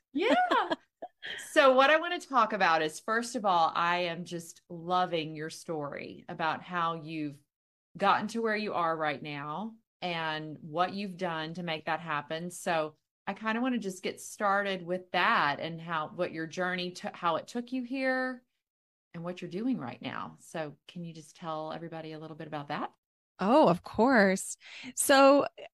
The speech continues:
Speaker 2: you know, I am in my late forties, and I think that's relevant because there's something that happened for me after turning forty where I felt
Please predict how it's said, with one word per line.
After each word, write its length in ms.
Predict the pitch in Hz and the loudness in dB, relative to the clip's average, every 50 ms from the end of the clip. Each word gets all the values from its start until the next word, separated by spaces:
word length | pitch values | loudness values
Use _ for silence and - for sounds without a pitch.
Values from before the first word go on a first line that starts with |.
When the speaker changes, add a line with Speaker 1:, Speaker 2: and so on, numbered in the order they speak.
| - - | -8 0
Speaker 2:
you 140 | - 277 285 | 2 4 6
know, 220 | 294 294 285 285 - | 6 6 6 4 6
I 400 | - 247 247 254 262 269 277 262 - | 6 6 6 6 6 6 4 4 4
am 680 | 240 226 220 214 208 208 208 208 208 208 214 214 247 _ _ | 4 4 6 6 6 6 4 4 2 2 0 -2 -4 _ _
in 160 | - 240 247 254 | 0 4 4 6
my 140 | 233 226 | 4 4
late 340 | 202 185 175 185 202 254 - _ | 2 2 0 0 -2 -2 -4 _
forties, 680 | - 214 208 208 202 185 175 180 190 233 - - - _ _ _ _ _ _ _ - | -2 0 2 2 2 2 2 0 0 -2 -6 -12 -16 _ _ _ _ _ _ _ 4
and 400 | - 220 208 202 196 202 202 - - | 6 8 8 8 8 8 6 6 6
I 100 | - 220 | 4 2
think 260 | - - 294 330 - | 4 4 2 2 4
that's 260 | - 392 381 - - | 4 4 4 4 4
relevant 420 | 262 254 277 320 285 220 202 185 - | 4 4 6 6 6 4 4 2 2
because 600 | 208 202 - - 226 214 196 190 196 196 190 - | -2 -2 -2 0 0 2 4 4 4 2 0 0
there's 320 | - 208 214 214 214 214 - | 0 2 4 4 4 2 0
something 420 | - 233 233 247 - - 311 320 | 0 0 0 0 0 -2 -2 -2
that 120 | 320 - - | -2 -2 -4
happened 480 | 226 - 220 226 - - 262 240 226 | 0 2 2 2 2 2 2 2 2
for 160 | - - 208 196 | 2 2 2 4
me 560 | 196 190 196 196 185 175 165 165 175 180 - - | 6 6 6 6 6 6 4 2 2 0 2 2
after 340 | - 175 185 - - 196 185 | 2 2 2 2 0 -2 -2
turning 380 | - - - 190 180 175 175 | 0 0 0 0 0 0 0
forty 520 | - - 175 175 175 165 165 156 160 165 - _ _ _ _ _ _ - | 0 0 2 2 2 2 0 0 -2 -2 -4 _ _ _ _ _ _ 0
where 400 | - 180 190 185 180 180 180 - - - | 4 6 8 8 8 8 6 4 4 4
I 220 | 175 175 175 175 | 6 6 6 4
felt 640 | - - - 214 214 226 233 254 - - - - | 2 2 2 4 6 6 6 4 0 -4 -10 -14